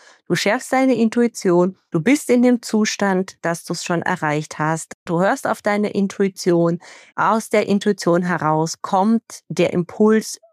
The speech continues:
was du umsetzen kannst. Und dann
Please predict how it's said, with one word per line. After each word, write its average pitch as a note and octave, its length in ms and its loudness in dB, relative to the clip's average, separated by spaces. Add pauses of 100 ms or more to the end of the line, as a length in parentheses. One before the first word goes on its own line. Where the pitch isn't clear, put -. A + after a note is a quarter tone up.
was E3+ 220 -6
du F3+ 100 -4
umsetzen F3+ 880 0 (120)
kannst. A3+ 520 -2 (380)
Und G3 260 0 (160)
dann A3+ 460 0